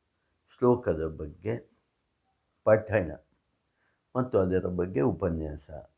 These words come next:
ಮಾಡಲಿಕ್ಕೆ ಇಚ್ಛೆಪಡ್ತೇನೆ. ಈ ಶ್ಲೋಕಗಳು, ಅಂದರೆ ಈ ಆರು ಶ್ಲೋಕಗಳು, "ಅಹಂ ಬ್ರಹ್ಮಾಸ್ಮಿ",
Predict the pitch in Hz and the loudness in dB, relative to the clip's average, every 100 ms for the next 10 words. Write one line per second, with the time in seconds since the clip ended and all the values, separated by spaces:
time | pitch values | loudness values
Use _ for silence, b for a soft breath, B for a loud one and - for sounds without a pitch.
0 | - 92 85 85 - - - - - - | -8 -6 -6 -8 -10 -12 -12 -16 -18 -18
1 | - 76 80 87 73 - _ _ _ _ | -20 -20 -16 -14 -16 -18 _ _ _ _
2 | _ _ _ _ _ _ _ _ _ _ | _ _ _ _ _ _ _ _ _ _
3 | _ _ _ 135 151 139 120 127 143 - | _ _ _ 2 6 6 6 2 -2 -8
4 | _ _ - - 117 120 120 - 90 78 | _ _ -20 0 6 6 6 0 -6 -4
5 | 76 76 78 - _ 101 104 98 98 98 | -6 -8 -10 -16 _ -8 0 0 2 0
6 | 92 87 90 101 110 113 - 85 85 92 | 2 2 2 0 -2 -6 -8 -8 -2 -2
7 | 92 - 82 73 76 67 67 _ _ _ | -2 -6 -8 -8 -10 -12 -20 _ _ _
8 | _ _ _ _ _ _ _ - 110 135 | _ _ _ _ _ _ _ -2 4 4
9 | 135 104 95 90 78 80 - - 87 80 | 4 2 0 0 -4 -8 -14 -10 -8 -8
10 | 71 | -10